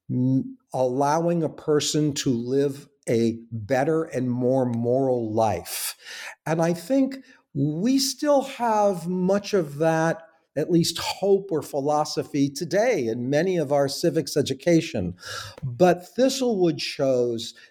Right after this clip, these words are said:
that there can be, and was in the eighteenth century, like there is today, a disconnect between the education one receives and one's moral behavior. Uh, here's Thistlewood.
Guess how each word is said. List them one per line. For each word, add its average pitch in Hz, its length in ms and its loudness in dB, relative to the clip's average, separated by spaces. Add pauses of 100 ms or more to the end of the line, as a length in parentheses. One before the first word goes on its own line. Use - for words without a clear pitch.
(140)
that 147 160 -6
there 156 240 4
can 208 480 0
be, 131 500 0 (180)
and 131 200 -2
was 156 420 0
in 170 80 0
the 139 160 2
eighteenth 135 440 -2
century, 151 640 0 (100)
like 135 320 0
there 170 160 0
is 156 200 0
today, 156 720 0 (400)
a 190 120 4
disconnect - 1000 -2 (420)
between 160 580 2
the 151 200 -4
education 165 840 0
one 147 280 2
receives 131 960 0 (380)
and 135 240 0
one's 143 320 2
moral 131 540 0
behavior. 104 760 -2 (720)
Uh, 127 240 0
here's 254 560 -2
Thistlewood. 131 800 0